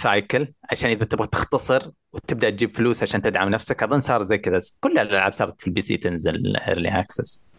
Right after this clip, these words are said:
والكوميونتي حقك يبدأ يساعدك في تطويرها وتصليح البقات، بدل ما أنت تقعد تسويها لحالك في ال-، في الاستوديو. صار شيء غريب، أنا فاهم اللي أنت تقوله، بس صرنا متقبلينه شوية كثير.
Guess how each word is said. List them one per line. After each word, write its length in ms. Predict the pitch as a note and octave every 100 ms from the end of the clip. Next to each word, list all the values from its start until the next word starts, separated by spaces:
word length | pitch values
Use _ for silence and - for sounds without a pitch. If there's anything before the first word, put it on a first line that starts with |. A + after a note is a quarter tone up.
| _
والكوميونتي 1000 | - D3 D#3 D#3+ D3+ C3 - F3+ E3 D3
حقك 320 | C3+ B2+ A#2+ C#3
يبدأ 180 | A#2
يساعدك 480 | G#2 A#2+ G2+ G2 -
في 60 | -
تطويرها 400 | G#2 G#2+ G#2 F#2+
وتصليح 420 | F2+ G2+ G2+ -
البقات، 560 | F#2 F2 - F2+ F2+ -
بدل 180 | G#2 G2
ما 100 | G2
أنت 120 | F#2+
تقعد 160 | -
تسويها 280 | - F#2+ F#2
لحالك 380 | F#2 F#2 F2+ - _
في 100 | -
ال-، 400 | F#2 - - G2 G2+ _ - -
في 60 |
الاستوديو. 600 | G2 - F2+ F2 E2 - _ _ - F3+ G3
صار 240 | F#3+ G#3+ F#3
شيء 200 | F#3 C#3+
غريب، 340 | D#3 C#3+ A2
أنا 420 | C3+ C#3+ C3 B2+ - - - C#3+
فاهم 500 | - E3 D3+ C3 C#3
اللي 240 | A#2+ A2+ A2+
أنت 140 | G#2+
تقوله، 280 | A#2+ B2+ C#3
بس 420 | A#2+ - - - _
صرنا 300 | - - C#3+
متقبلينه 720 | A2 G#2 - F#2+ A2+ G#2 E2+ G2+
شوية 420 | - G2+ - - _ _
كثير. 280 | - - -